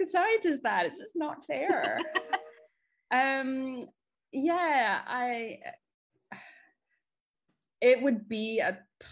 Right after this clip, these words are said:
toss up very much so between the epaulet shark and the black tip reef shark.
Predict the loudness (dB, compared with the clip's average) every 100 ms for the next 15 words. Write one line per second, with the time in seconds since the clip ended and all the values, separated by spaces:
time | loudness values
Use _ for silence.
0 | -12 -4 -4 -4 -2 0 -2 -6 -4 -2
1 | 0 -2 -4 -8 -6 -2 -2 -2 -6 -8
2 | -6 -2 0 -2 -2 -4 -6 -6 -4 0
3 | 0 -4 -10 -8 -4 -2 -2 -4 -6 -8
4 | -16 -12 -8 -8 -8 -6 -4 -4 -6